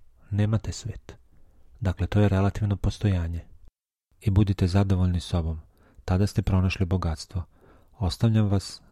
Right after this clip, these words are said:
sa ovom mišlju. Razmislite o tome. Pokušajte da analizirate ovo. Razgovarajte o tome. Razgovarajte o tome sa drugima. Podelite ovu misao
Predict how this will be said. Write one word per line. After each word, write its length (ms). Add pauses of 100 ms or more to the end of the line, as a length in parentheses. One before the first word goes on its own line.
sa 180
ovom 300
mišlju. 380 (160)
Razmislite 640
o 40
tome. 320 (380)
Pokušajte 500
da 100
analizirate 720
ovo. 260 (280)
Razgovarajte 760
o 60
tome. 300 (320)
Razgovarajte 640
o 40
tome 260
sa 140
drugima. 420 (300)
Podelite 540
ovu 120
misao 500